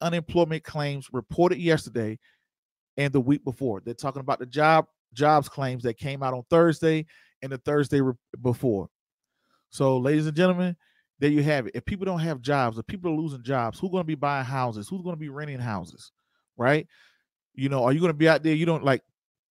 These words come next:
somebody here said, Harloon Financial said, "Man, I just lost my job. You know, I just got laid off, and I'm gonna go get unemployment." Do you think he's in the market to go buy a new house right now?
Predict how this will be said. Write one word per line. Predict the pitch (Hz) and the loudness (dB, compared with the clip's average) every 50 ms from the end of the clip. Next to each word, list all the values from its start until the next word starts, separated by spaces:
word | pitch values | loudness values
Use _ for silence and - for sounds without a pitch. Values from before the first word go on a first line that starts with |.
| _ - - _ _ _ _ _ _ _ _ _ | _ -20 -20 _ _ _ _ _ _ _ _ _
somebody | - - 165 156 156 151 147 | -4 -4 0 0 0 0 0
here | 147 151 143 | 0 -2 -2
said, | - - 147 139 | -2 -2 -2 0
Harloon | 143 165 151 156 160 170 160 139 | 4 4 6 6 6 4 2 2
Financial | - 147 143 156 156 143 - 147 | -2 -2 -2 -2 -6 -6 -8 -12
said, | 127 - 143 131 | -10 -8 -8 -8
"Man, | 135 135 139 | -6 -6 -8
I | 190 | -6
just | 185 139 113 127 | -8 -8 -4 -2
lost | 131 151 143 | -2 -2 -2
my | 151 165 | -4 -6
job. | 165 156 160 190 139 107 - | -4 -4 -4 -2 -4 -4 -6
You | 117 123 | -8 -6
know, | 117 | -4
I | 117 156 | -4 -4
just | 156 139 135 | -4 -4 -2
got | 131 123 120 | -2 0 0
laid | 131 139 143 147 | 0 0 2 2
off, | 160 147 101 113 - _ _ _ _ _ _ _ _ - | 0 0 0 -4 -10 _ _ _ _ _ _ _ _ -8
and | 123 127 | -4 -4
I'm | 147 147 | -4 -4
gonna | 143 143 135 127 | -4 -6 -2 -2
go | 139 135 | -2 0
get | 131 135 139 | 0 0 -2
unemployment." | 135 135 127 - 180 175 143 113 104 - _ | -2 -4 -6 -6 -8 -8 -8 -8 -16 -18 _
Do | 110 | -16
you | 117 139 | -16 -16
think | 139 - 151 127 | -14 -14 -16 -16
he's | 147 147 143 | -14 -16 -14
in | 147 | -14
the | 135 | -12
market | 135 139 143 143 147 | -8 -8 -8 -8 -8
to | 131 127 | -12 -6
go | - 139 135 | -4 -4 -2
buy | 120 143 143 139 | 0 0 0 0
a | 139 | -2
new | 143 147 | -2 -4
house | 139 147 151 160 151 | -2 0 0 0 0
right | - 165 156 | -2 -4 -4
now? | 170 180 185 202 | -4 -6 -6 -6